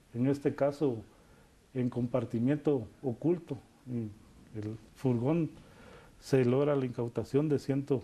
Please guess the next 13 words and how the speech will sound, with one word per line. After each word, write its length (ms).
setenta 500
y 80
seis, 340
eh, 320
paquetes 760
de 120
presun-, 420
presuntamente 800
de, 240
de 140
droga, 280
de 140
la 80